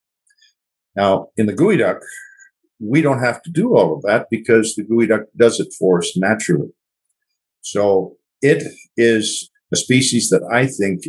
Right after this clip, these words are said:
is going to fall into favor far more than it has in the past because it does address this bioaccumulation problem very well. Now, a second trend is that we have to address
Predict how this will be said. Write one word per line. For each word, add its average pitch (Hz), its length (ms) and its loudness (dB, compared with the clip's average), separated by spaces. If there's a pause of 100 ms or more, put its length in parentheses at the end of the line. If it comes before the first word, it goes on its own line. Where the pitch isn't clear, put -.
is 104 220 0
going 110 260 0
to 92 120 -2 (100)
fall 107 400 0
into 87 240 -6 (100)
favor 90 420 0 (380)
far 135 260 0
more 113 200 -2
than 90 240 -2
it 92 100 -2
has 90 180 0
in 80 60 -6
the 78 200 -14
past 104 420 -2 (280)
because 113 440 0
it 95 180 -6
does 117 300 0
address 92 640 -2 (340)
this - 480 0 (120)
bioaccumulation 95 1120 0
problem 85 420 0 (460)
very 101 340 0
well. 90 320 0
Now, 98 280 -2 (340)
a - 40 -6
second 160 480 -2
trend 113 420 -2 (580)
is 104 400 0
that 104 240 2 (840)
we 131 180 0
have 147 340 0
to 143 160 -2
address 104 580 -2